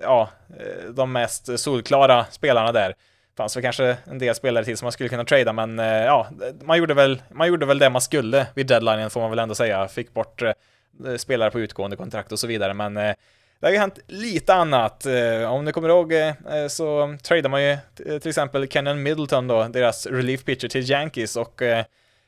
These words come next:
han hade ju en minst sagt, eh, ska vi säga, uppmärksammad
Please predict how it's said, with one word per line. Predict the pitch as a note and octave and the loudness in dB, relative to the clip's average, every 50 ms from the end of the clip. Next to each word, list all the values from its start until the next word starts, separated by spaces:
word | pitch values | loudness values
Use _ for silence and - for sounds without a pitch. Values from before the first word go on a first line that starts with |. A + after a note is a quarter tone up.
| _ _ _ _ - | _ _ _ _ -14
han | - - F3 G#3+ | -8 -4 -2 0
hade | B3 A#3+ A3 | 0 0 2
ju | G3 G3 | 0 0
en | G3 G3 G3 F#3+ E3+ C#3+ | 0 0 -4 -6 -6 -6
minst | D3 F3 G3 G3 - | -6 -4 -4 -2 0
sagt, | F3+ D#3 - - - - | 0 -2 -2 -4 -10 -4
eh, | E3+ E3+ E3 D#3+ D#3+ D#3 D3+ - _ _ _ _ - - - | 0 2 2 4 2 0 -2 -6 _ _ _ _ -20 -18 -14
ska | - - - C3 | -12 -10 -8 -8
vi | C#3+ | -4
säga, | C#3+ D#3 D3 C3+ B2+ B2+ B2+ B2+ - | -2 0 2 4 4 2 2 -2 -4
uppmärksammad | - - - C#3 B2+ B2+ - D#3 C#3 C3+ C3+ C3+ C3+ C3+ C3+ | -6 -4 0 0 0 2 2 2 2 2 2 0 0 0 -4